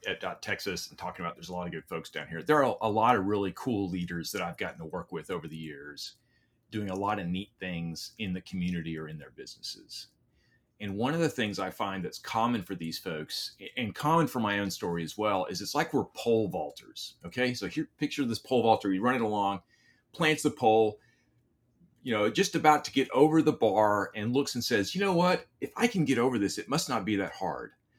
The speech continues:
So I'm gonna hold on to my pole with one hand, grab the bar with the other, try to raise it up so I can, so I can really accomplish something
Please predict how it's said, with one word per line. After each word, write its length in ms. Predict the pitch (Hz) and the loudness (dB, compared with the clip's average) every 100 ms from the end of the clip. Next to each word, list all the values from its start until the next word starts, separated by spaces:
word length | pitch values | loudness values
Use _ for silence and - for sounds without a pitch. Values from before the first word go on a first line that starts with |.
| _ | _
So 200 | - 131 135 | -2 -2 0
I'm 220 | 180 202 | 0 4
gonna 160 | 147 | 4
hold 320 | 117 165 170 143 | 4 2 4 4
on 160 | 135 | 2
to 140 | - 104 | 0 0
my 160 | 101 | 0
pole 380 | - - 143 135 | 0 2 6 6
with 160 | 107 113 | 4 2
one 180 | 120 | 0
hand, 260 | 110 104 98 | 0 -2 0
grab 240 | 113 147 | 0 0
the 80 | 120 | 0
bar 240 | 101 110 107 | 4 4 4
with 100 | 101 | 2
the 140 | 104 | 0
other, 120 | 98 | 0
try 200 | 87 139 | -2 -2
to 80 | 143 | 0
raise 340 | 117 117 110 | 4 2 2
it 100 | 101 | 2
up 160 | 98 92 | 0 0
so 120 | 110 | -4
I 40 | 92 | -4
can, 240 | 101 95 | -4 -6
so 140 | - | -2
I 80 | 123 | -2
can 180 | - 110 | 0 2
really 300 | 139 175 143 | 4 6 6
accomplish 600 | 104 - 104 98 87 - | 4 0 -2 0 -2 -2
something 420 | 92 82 85 78 | -4 -4 -8 -12